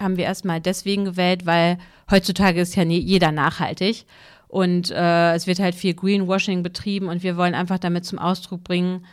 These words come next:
wir meinen das wirklich ernst, wir sind ehrlich nachhaltig. Ähm, und im Bezug auf Kunststoff ist das eigentlich, ja, ich weiß, viele denken immer an Plastik und an Einwegprodukte und man kennt die ganzen Sachen,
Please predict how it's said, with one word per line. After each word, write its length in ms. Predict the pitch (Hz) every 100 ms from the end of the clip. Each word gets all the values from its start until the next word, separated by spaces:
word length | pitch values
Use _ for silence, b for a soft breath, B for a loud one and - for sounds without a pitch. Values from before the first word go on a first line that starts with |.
| b b b b _
wir 160 | 180 180
meinen 220 | 185 196
das 200 | 190 185
wirklich 300 | 180 175 175
ernst, 460 | 175 190 208 -
wir 120 | 175 160
sind 340 | 180 220 226 -
ehrlich 340 | 175 165 185
nachhaltig. 760 | 170 180 208 214 220 269 277 - b b b b b _ -
Ähm, 480 | 196 190 190 185 -
und 240 | 190 196 -
im 320 | 190 190 175
Bezug 300 | 180 220 190
auf 160 | 180
Kunststoff 360 | - 226 226 185
ist 140 | 185
das 160 | 190 180
eigentlich, 720 | - 175 180 180 175 175 - b b
ja, 380 | 180 175 156 170
ich 140 | 175 -
weiß, 220 | 180 170
viele 360 | - 226 214 196
denken 360 | 196 202 185
immer 200 | 190 180
an 160 | 151 160
Plastik 680 | - 208 208 - 190 185 180
und 180 | 160
an 260 | 127 160 165 b b b b
Einwegprodukte 1300 | - 190 208 190 196 - 196 196 190 - 190 190 185
und 380 | 165 165 170 -
man 180 | 156 165
kennt 380 | 208 175 175
die 260 | 175 170 175
ganzen 380 | 165 165 170 180
Sachen, 480 | 170 175 175 175